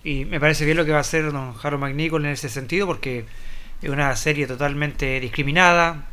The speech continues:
no hay recursos, y lo dijo de todas las, las categorías que tiene el fútbol chileno actualmente, esta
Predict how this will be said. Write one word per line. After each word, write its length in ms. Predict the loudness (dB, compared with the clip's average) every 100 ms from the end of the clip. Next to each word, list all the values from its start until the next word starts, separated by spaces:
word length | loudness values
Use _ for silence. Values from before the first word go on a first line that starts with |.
| 0
no 160 | 4
hay 100 | 4
recursos, 680 | 4 0 0 -2 -2 -2 -2
y 60 |
lo 80 | -2
dijo 340 | -2 -2 -4 -6 -10 -6
de 140 | -2
todas 160 | 0 2
las, 120 | 2 0
las 100 | -4
categorías 460 | -2 0 2 4 4
que 100 | 4
tiene 200 | 2 2
el 80 | -2
fútbol 280 | 0 0 0
chileno 300 | -2 -2 -2
actualmente, 560 | -2 -2 -4 -4 -6 -6 -14 -16 -18 -18 -14
esta 400 | -2 0 0